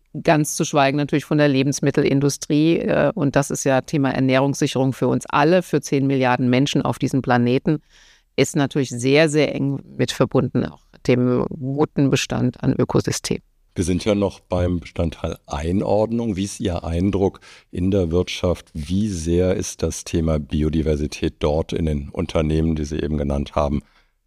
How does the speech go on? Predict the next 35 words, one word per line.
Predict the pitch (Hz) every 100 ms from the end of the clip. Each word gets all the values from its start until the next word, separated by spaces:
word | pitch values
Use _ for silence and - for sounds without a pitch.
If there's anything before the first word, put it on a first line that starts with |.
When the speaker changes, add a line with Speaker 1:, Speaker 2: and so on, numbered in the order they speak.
| -
Speaker 2:
tatsächlich | - - 71 - 76
schon | - 76
angekommen? | 71 69 62 - 67 60 62 _ _ _ _ _ _
Speaker 1:
Ja, | 175 180 190
ich | 214
würde | 233 -
sagen, | 254
es | 254
ist | 208
ein |
facettenreiches | - 190 185 175 190 147 147 143 -
Bild. | - 160 214 226
Industrien, | 160 147 143 - 151 156 147
die | 143 139
in | 139 135 139 - 147 139
besonders | 131 135 151 180 175 -
stark | 156 151 156 -
abhängen | 170 - - 160 165 165 165 160
von | - 160 151
Naturprodukten, | 147 - 165 156 - 175 139 156 _ - 160 156 156
Naturbestandteilen, | 143 135 156 147 139 - 135 143 - 139 131 135 143 143 139
widmen | 151 - 151
sich | 143 -
dieser | 135 139
Frage | 127 - - 139
natürlich | 139 131 139 -
schon | 127
intensiver | - 135 139 135 151 156 160 160
als | 147 139
solche, | 147 139 135
die | -
etwas | 139 - 135 -
weiter | 120 139 151
entfernt | - 120 - 123 143
sind. | - 175 180 -